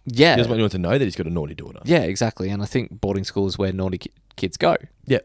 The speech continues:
Speaker 1: To my understanding.
Speaker 2: I guess that's why they can, that's how they can explain if she never returned. Maybe he shipped her off to another school
Speaker 1: Yeah.
Speaker 2: to live forever
Speaker 1: Yeah, she
Speaker 2: and
Speaker 1: went
Speaker 2: never
Speaker 1: off to
Speaker 2: returned.
Speaker 1: live in Enid, Enid Blyton novels.
Speaker 2: Why not? <laughs>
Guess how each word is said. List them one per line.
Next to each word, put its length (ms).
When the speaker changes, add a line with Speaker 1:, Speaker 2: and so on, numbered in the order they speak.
Speaker 1:
To 60
my 180
understanding. 480
Speaker 2:
I 40
guess 140
that's 140
why 140
they 100
can, 120
that's 200
how 160
they 100
can 100
explain 340
if 80
she 100
never 160
returned. 300
Maybe 160
he 80
shipped 480
her 60
off 120
to 80
another 220
school 340
Speaker 1:
Yeah. 140
Speaker 2:
to 80
live 200
forever 340
Speaker 1:
Yeah, 200
she 140
Speaker 2:
and 60
Speaker 1:
went 100
Speaker 2:
never 100
Speaker 1:
off 40
to 80
Speaker 2:
returned. 40
Speaker 1:
live 180
in 300
Enid, 380
Enid 280
Blyton 360
novels. 380
Speaker 2:
Why 140
not? 160
<laughs> 100